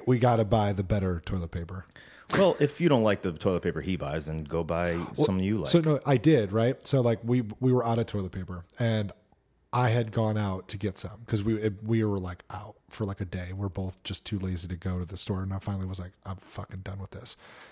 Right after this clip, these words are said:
Speaker 1: And so I went, and, like, while I was gone, he went too. We didn't communicate. So I, like, come home, I was like, "I finally got us some fucking toilet paper." He's like, "Oh, I just went out and got some."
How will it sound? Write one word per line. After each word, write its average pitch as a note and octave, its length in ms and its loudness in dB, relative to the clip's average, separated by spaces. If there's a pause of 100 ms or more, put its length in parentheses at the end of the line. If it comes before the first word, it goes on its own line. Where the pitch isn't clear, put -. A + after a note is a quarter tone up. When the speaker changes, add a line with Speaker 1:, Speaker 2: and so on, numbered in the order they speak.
(180)
Speaker 1:
And A#2+ 260 2
so A2+ 340 2
I C3+ 140 6
went, A2+ 300 0 (600)
and, C#3 160 6
like, A#2 180 4
while B2 260 6
I B2+ 80 4
was A#2+ 140 2
gone, A#2 320 2 (140)
he - 280 4
went A2+ 260 0
too. C3+ 120 2
We A#2+ 160 4
didn't B2 280 0 (260)
communicate. B2 580 2 (440)
So - 120 6
I, C#3 120 8
like, C3 180 4
come C3+ 100 4
home, C#3 100 6
I C3+ 40 6
was A#2+ 100 2
like, G#2 140 0 (180)
"I C3 80 4
finally B2+ 300 4
got A#2 140 4
us A2 80 0
some A2 100 -4
fucking A2+ 240 2
toilet A2+ 240 2
paper." G#2+ 160 2
He's G#2 100 -2
like, - 160 -6
"Oh, D#3+ 140 12
I B2+ 140 6
just B2 140 0
went C3 120 2
out A2+ 80 0
and G2+ 80 -8
got A#2 180 2
some." F2+ 180 -6